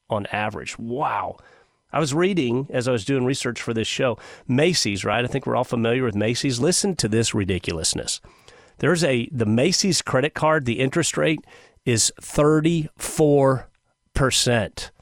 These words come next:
My gosh, do you really need those four hundred dollar <laughs> shoes on your credit card at thirty-four percent?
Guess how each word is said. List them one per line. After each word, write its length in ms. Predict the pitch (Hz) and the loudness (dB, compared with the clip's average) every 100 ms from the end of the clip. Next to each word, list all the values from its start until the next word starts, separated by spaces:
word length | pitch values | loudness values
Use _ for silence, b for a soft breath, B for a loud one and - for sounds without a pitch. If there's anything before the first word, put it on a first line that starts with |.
| _ _ _ - | _ _ _ -4
My 260 | 147 156 | -2 0
gosh, 440 | 110 117 95 85 - | 0 0 0 -2 -2
do 100 | 120 | 0
you 100 | 123 | 2
really 320 | 127 143 139 | 2 2 2
need 440 | 117 123 139 135 - b b b b b _ | 2 2 2 -2 -8 b b b b b _
those 200 | 117 117 | -2 -2
four 220 | - 127 | 0 0
hundred 240 | 117 131 123 | 0 0 2
dollar 300 | 139 147 135 | 0 0 -2
<laughs> 140 | - | -2
shoes 580 | - 131 139 156 139 - - | 0 2 2 0 -2 -4 -4
on 180 | 123 | -2
your 120 | 127 131 | 0 0
credit 300 | 123 131 - | 0 -2 -2
card 260 | 135 139 | -2 -2
at 100 | 123 | -2
thirty-four 440 | - 131 127 143 131 | -2 -2 -2 -2 -2
percent? 320 | 135 143 | -2 -2